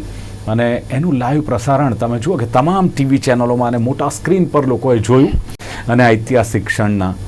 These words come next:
સાક્ષી બન્યા. તો એ તમામ જે આપ સૌ દર્શક મિત્રો છો Playground The Sport Show-ના, એમને પણ આ રામ મંદિર પ્રાણ પ્રતિષ્ઠા મહોત્સવ નિમિત્તે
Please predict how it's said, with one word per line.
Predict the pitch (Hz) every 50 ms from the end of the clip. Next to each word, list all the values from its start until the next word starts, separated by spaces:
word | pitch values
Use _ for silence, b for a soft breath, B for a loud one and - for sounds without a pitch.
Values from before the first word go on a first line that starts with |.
| - -
સાક્ષી | - - - 113 - - - - - 95
બન્યા. | 87 87 85 85 71 64 101
તો | 131 135
એ | 151
તમામ | 151 - - 170 175 196 208 202 180 151 131
જે | 110 135 143
આપ | 135 131 -
સૌ | - - 143 127
દર્શક | 127 117 113 - 135 123
મિત્રો | 123 120 107 123 127 117
છો | - 127 110 -
Playground | 120 110 113 117 117 120
The | 117 117 110
Sport | 113 - 113 120 120
Show-ના, | 117 - 120 117 117 117 117 B B B B B B B -
એમને | 120 120 127 139 139
પણ | 139 139 139 143 143 143 B B B B B B - -
આ | 117 117 117 117
રામ | 98 110 123 139 151
મંદિર | 160 156 156 147 151 147 123
પ્રાણ | 131 127 127
પ્રતિષ્ઠા | 123 - 117 117 120 - 117
મહોત્સવ | 107 104 107 117 113 113 - 120 117
નિમિત્તે | 110 107 107 110 101 - 107 101 95